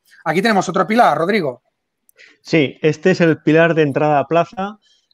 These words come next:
Speaker 2: de la diada de, del cuadro, que es la diada de la fiesta mayor que, que se hace el, el catorce de julio.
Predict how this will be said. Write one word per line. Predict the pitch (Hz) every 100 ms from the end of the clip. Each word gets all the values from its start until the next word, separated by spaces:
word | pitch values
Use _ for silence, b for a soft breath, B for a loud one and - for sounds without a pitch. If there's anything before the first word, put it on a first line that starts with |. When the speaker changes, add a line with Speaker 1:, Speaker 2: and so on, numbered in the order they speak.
| _
Speaker 2:
de | 123 135
la | 127 120
diada | 131 147 165 156
de, | 139 120 117 113 127
del | 117 110
cuadro, | 143 156 165 185 -
que | 135
es | 123
la | 143 123
diada | 123 135 139 143
de | 131
la | 110
fiesta | 127 135
mayor | 127 139 147
que, | 135 120 120
que | 117
se | - 123
hace | 127 - 131 143 156
el, | 123 110 104 101 95 -
el | 110
catorce | 107 131 - 113
de |
julio. | - 110 92 85